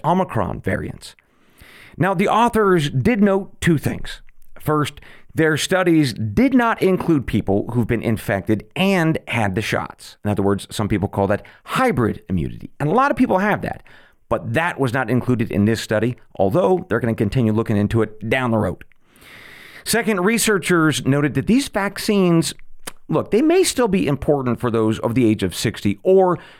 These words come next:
those with comorbidities like obesity. Now, they also said that the shots could be helpful for those never infected, which isn't many of us anymore. C D C data from last year at this time showed that sixty percent of us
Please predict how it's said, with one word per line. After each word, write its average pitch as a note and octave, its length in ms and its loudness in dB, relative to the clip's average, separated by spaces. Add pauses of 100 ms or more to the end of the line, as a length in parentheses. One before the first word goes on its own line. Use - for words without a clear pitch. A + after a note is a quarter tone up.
those C#3 380 0
with A#2 260 -2
comorbidities G#2+ 1000 -2
like B2 340 -4
obesity. G2 560 -4 (200)
Now, A2+ 120 -4
they A2 120 -2
also F3 340 2
said - 300 -12 (500)
that C3+ 80 -2
the D#3+ 120 0
shots D#3 360 -2
could B3 340 2
be B3 140 4
helpful G3+ 500 2
for E3 220 0
those D#3+ 540 2
never C3+ 340 2
infected, G#2+ 840 -4
which - 580 -2 (420)
isn't F3 320 0
many F3 220 2
of B2 100 2
us A2+ 300 -2
anymore. G#2+ 480 0 (720)
C D#3 180 0
D C#3+ 80 4
C C#3 200 2
data B2+ 360 2
from A2 200 -2
last C3 440 -2
year G2+ 200 2
at - 180 0
this F#2+ 200 0
time F2 260 0
showed G#2+ 280 -4
that G#2+ 120 -6
sixty - 540 -2
percent F#3+ 400 0
of E3 100 -2
us C#3 220 -2